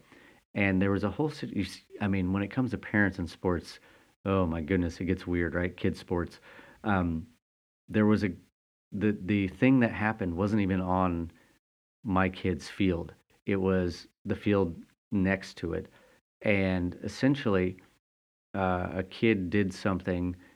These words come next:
and one of the coaches, and, uh, I'm not, I didn't see it, so this is, like, secondhand, third-hand story here, but the coach kind of, like, rough, roughhoused the kid, like, like, smacked his helmet, like,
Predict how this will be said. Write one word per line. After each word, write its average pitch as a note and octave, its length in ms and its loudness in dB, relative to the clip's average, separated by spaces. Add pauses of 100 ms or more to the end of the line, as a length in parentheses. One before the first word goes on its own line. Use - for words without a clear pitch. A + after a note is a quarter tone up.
(100)
and F#2 180 -2
one G#2+ 160 4
of G2 80 2
the F#2 80 -2
coaches, G#2 720 -2 (580)
and, G#2 220 0
uh, G2 280 -4
I'm A2+ 120 4
not, B2 100 4
I G#2 140 4
didn't A#2+ 220 4
see F#2+ 260 -2
it, F#2+ 160 0
so G2 160 -2
this F#2+ 140 -2
is, F#2 140 0
like, F#2 240 -2
secondhand, F2+ 800 -2
third-hand F2 480 0
story F2 380 -4
here, E2 200 -4
but F2 220 -4 (520)
the G2+ 120 -2
coach B2+ 600 0 (320)
kind A2 240 2
of, F#2+ 60 0
like, F#2 200 2
rough, F#2 580 0
roughhoused G2+ 600 0
the F#2+ 100 -8
kid, E2+ 380 -4 (460)
like, F#2 200 -2 (120)
like, F#2 200 -4
smacked A2 480 2
his G2+ 160 -2
helmet, G2 480 2 (640)
like, F#2 260 -2